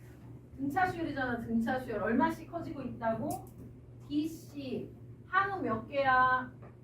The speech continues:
다섯 개. 첫 항은 요거. 됐나요?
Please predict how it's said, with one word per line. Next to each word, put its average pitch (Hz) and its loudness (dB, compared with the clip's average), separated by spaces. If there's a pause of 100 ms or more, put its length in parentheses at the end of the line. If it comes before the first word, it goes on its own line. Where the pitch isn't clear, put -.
(220)
다섯 294 -2
개. 202 -2 (460)
첫 349 -6
항은 339 0 (1080)
요거. 285 0 (720)
됐나요? 294 2